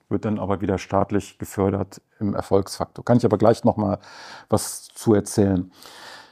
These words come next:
Auf jeden Fall ist eine Trainingsschule, ähm, oder ein Trainingszentrum in, ähm, Anhui, das ist eine Partnerregion von Niedersachsen oder die Partnerregion, die chinesische von Niedersachsen, ähm, offensiv an uns herangetreten über Berlin,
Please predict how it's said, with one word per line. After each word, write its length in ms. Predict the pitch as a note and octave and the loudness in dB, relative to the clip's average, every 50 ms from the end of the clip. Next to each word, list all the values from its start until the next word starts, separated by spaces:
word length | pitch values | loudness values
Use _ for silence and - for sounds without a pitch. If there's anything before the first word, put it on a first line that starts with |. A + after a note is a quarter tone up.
| _ _ | _ _
Auf 100 | - A#2 | 0 4
jeden 160 | G2+ B2+ D3 C#3 | 6 6 6 6
Fall 380 | - D3+ C#3 C#3+ C#3+ B2 - - _ _ _ - | 6 6 8 8 8 6 4 0 _ _ _ 2
ist 180 | C#3 B2+ - | 2 4 6
eine 240 | C#3+ B2+ B2+ B2+ A#2+ | 6 8 8 8 6
Trainingsschule, 1000 | - - A#2 B2+ D#3+ D#3+ - - - D#3 D#3 D#3 D#3 D3+ D3 C#3+ A#2+ A#2+ B2+ A#2+ | 6 6 6 8 6 6 4 2 4 6 8 10 10 10 10 10 8 4 4 4
ähm, 260 | A#2+ A#2+ A#2 A#2 A#2 A2+ | 4 6 4 4 2 2
oder 120 | A2+ G#2+ | 4 4
ein 100 | G#2+ G#2 | 4 4
Trainingszentrum 920 | G2+ - - A#2+ C3 B2 - - - - A#2+ B2+ C3 - - G#2 E2+ E2 - _ _ _ | 4 4 6 8 8 8 6 4 4 6 8 8 6 6 2 -2 -2 -2 -4 _ _ _
in, 320 | - A2+ G#2+ G#2+ G2+ G#2 - - | -2 0 2 2 2 0 0 -2
ähm, 200 | G2+ F#2+ G#2+ - | -4 -4 0 2
Anhui, 440 | G#2 G#2 G#2 G2+ G2+ A#2+ C#3+ D#3+ | 2 2 4 4 6 6 6 6
das 140 | D#3+ C3 A2+ | 4 2 0
ist 80 | - - | 0 -4
eine 60 | G#2+ | -2
Partnerregion 760 | - A#2 A#2+ C3+ C#3 B2+ A2+ A#2+ G#2+ - A#2 A#2 A2+ A2+ A#2 | 0 0 2 2 2 2 2 0 0 0 2 2 2 2 0
von 460 | - - - G#2+ G2+ G2+ G2 G2 F#2 | -2 -4 -2 0 0 0 0 -2 -2
Niedersachsen 640 | G#2 G2 A2+ C3+ C#3+ C3+ C#3 D3+ D3+ - - - D#3 | -2 0 2 2 2 2 0 -2 -4 -6 -6 -4 -2
oder 140 | A#2+ G2+ F#2 | -2 -2 -2
die 160 | F#2 A2 A#2+ | -2 -2 -4
Partnerregion, 760 | - - - A#2 A#2+ - B2+ A#2+ - A#2+ A#2 B2 A#2+ A#2+ A#2+ | -4 -4 -4 -6 -2 -2 -2 -2 -2 -2 -2 0 2 2 2
die 60 | A#2+ A2 | 2 0
chinesische 600 | - - A#2 A#2 A#2 A#2+ A#2 - C3 - - B2 | 0 0 2 4 4 4 2 0 -2 -2 -4 -4
von 180 | - B2 G#2+ | -2 -2 -2
Niedersachsen, 680 | G#2+ A#2+ A#2+ B2 A2+ - A#2+ A2+ - - - C3 A#2+ A#2 - - - - - - - - - - - - - | -2 0 2 2 2 2 0 0 -2 0 0 2 0 0 -2 -6 -20 -20 -20 -20 -20 -18 -18 -20 -18 -6 -2
ähm, 400 | - G#2+ G#2+ A2 G#2 G#2 - - _ _ _ _ | 2 2 4 4 2 0 -4 -12 _ _ _ _
offensiv 480 | - B2+ - - C3 G#2 B2+ C3 B2 - | 0 2 4 4 4 6 8 6 6 6
an 180 | - A#2 A2+ A#2+ | 4 2 2 2
uns 180 | B2 A2+ - | 2 2 2
herangetreten 760 | - G#2 A2+ C3 C#3+ D3+ D3 - - C#3 C3+ C3+ C#3 C3+ A#2+ | 2 4 4 4 4 2 0 0 0 0 0 2 4 2 2
über 260 | - B2 A#2 B2+ A#2 G#2 | 4 4 4 4 4 6
Berlin, 500 | G#2 A2 G2+ G2+ A2+ C#3+ D#3+ E3+ E3 | 6 6 6 6 6 6 4 2 0